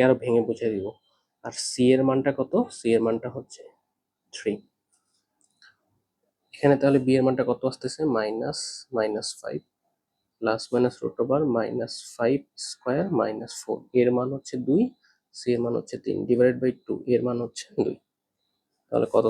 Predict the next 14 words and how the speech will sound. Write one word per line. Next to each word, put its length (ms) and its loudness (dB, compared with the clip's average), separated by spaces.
থাকলো? 320 0
ফাইভ 280 2
plus 280 -6
minus 320 -2
root 240 0
over 200 2
পঁচিশ 480 0
মাইনাস 400 0
তিন 160 2
আটা 200 -6
চব্বিশ 380 0
divided 380 -2
by 100 -6
চার। 140 -10